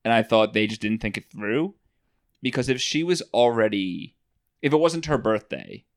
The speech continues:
and this was, even if it was her, even if it was her birthday on Halloween, and she was now thirteen years old,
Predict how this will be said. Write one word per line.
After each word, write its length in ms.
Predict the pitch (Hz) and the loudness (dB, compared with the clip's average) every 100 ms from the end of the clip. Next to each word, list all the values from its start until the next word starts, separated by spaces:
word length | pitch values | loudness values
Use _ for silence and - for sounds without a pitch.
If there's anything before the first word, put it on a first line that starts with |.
| _ _ _ _ _ _ _ _ - | _ _ _ _ _ _ _ _ -2
and 220 | 117 117 | 0 2
this 240 | 123 - | 0 -2
was, 960 | 113 113 107 101 95 90 95 - - _ _ | -2 2 2 2 -4 -6 -12 -18 -20 _ _
even 160 | 147 196 | 0 2
if 60 | |
it 100 | 180 | 0
was 220 | 123 143 123 | 2 2 0
her, 160 | 95 - _ - | -8 -12 _ -2
even 180 | 180 | 0
if 100 | 226 | 0
it 80 | 175 | -2
was 240 | 131 131 127 | 0 0 2
her 100 | 113 | 0
birthday 320 | 110 104 95 | 0 0 -4
on 80 | 101 | -6
Halloween, 680 | 101 92 92 71 57 - _ _ _ _ _ | -8 -8 -10 -12 -16 -20 _ _ _ _ _
and 160 | 120 120 | -6 -2
she 80 | 123 | -4
was 160 | 120 | -4
now 220 | 117 117 117 | -4 -2 -4
thirteen 500 | - 110 - 113 110 | -6 -6 -6 -6 -6
years 200 | 80 101 | -8 -8
old, 480 | 107 78 55 - | -8 -8 -12 -18